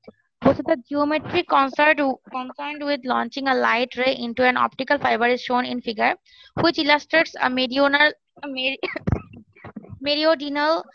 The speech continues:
ray", ঠিক আছে? এটা, এই রেটা হচ্ছে মেরিডিওনাল, ঠিক আছে? এই রেটা, এই যে এই রেটা, এই যে, এই যে রেখাটা তৈরি হয়েছে না, এটা তো axial, ঠিক আছে? এর সাথে যে রে গুলা তৈরি হচ্ছে, এই যে এগুলা,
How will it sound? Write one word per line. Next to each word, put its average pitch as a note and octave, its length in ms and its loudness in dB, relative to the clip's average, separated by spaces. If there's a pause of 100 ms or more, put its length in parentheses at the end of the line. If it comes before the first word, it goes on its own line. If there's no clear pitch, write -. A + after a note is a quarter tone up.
(280)
ray", A#3+ 240 2
ঠিক B3+ 180 -6
আছে? D#4 180 -2
এটা, C#4+ 440 0
এই C#4+ 160 0
রেটা D#4+ 300 2
হচ্ছে E4 300 -6 (380)
মেরিডিওনাল, C#4 920 -6 (240)
ঠিক B3+ 120 -14
আছে? D#4 180 -10
এই C4 160 -10
রেটা, C#4 300 -4 (840)
এই C#4+ 160 -8
যে C4+ 100 -18 (120)
এই C#4+ 160 -8
রেটা, A3 320 -10 (1400)
এই C4 120 -10
যে, C#4 140 -14 (180)
এই C#4+ 140 -10
যে D4+ 160 -8
রেখাটা D4+ 340 -8
তৈরি E4+ 220 -8
হয়েছে E4+ 240 -8
না, G4 80 -10
এটা F4+ 160 -12
তো - 200 -10
axial, B3 480 -8 (180)
ঠিক C4 120 -12
আছে? D4+ 200 -8 (560)
এর E4+ 140 -4 (100)
সাথে F4 280 -2
যে D4 180 -6
রে C#4 180 -6
গুলা C4+ 220 -6
তৈরি C4+ 260 -10
হচ্ছে, C4 340 -10
এই E4 240 -4
যে B3+ 80 -16
এগুলা, B3 540 -4